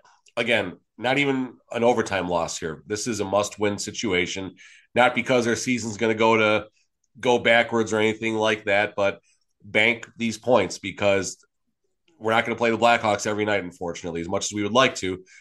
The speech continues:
we're not gonna play them every night. We're not gonna play these bottom, you know, four and five teams in the N H L. So bank the points, and now more than ever, you know the importance of that. And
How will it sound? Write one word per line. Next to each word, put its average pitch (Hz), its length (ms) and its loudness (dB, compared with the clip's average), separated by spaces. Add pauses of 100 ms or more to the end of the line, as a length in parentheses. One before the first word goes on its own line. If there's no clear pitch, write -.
(120)
we're 101 80 -2
not 104 140 2
gonna 104 140 -4
play 107 220 2
them 101 160 2
every 98 180 0
night. 101 220 0
We're 95 80 -6
not 98 160 -2
gonna 101 140 -8
play 101 220 -2
these 98 220 -4
bottom, 98 400 0
you 95 80 -4
know, 90 120 -2
four 98 260 -2
and 92 80 -10
five 95 220 0
teams 101 240 -6
in 92 80 -8
the 95 100 -6
N 90 60 -2
H 90 200 -4
L. 101 160 2
So 85 360 -6 (440)
bank 110 320 2
the - 80 -6
points, 117 520 -2
and 98 240 -8
now 107 300 6
more 107 240 2
than 107 200 -4 (200)
ever, 98 600 0 (680)
you 107 220 -6
know 101 300 2
the 92 120 -2
importance 92 540 -4
of 87 140 -6
that. 85 280 -2
And 87 280 -6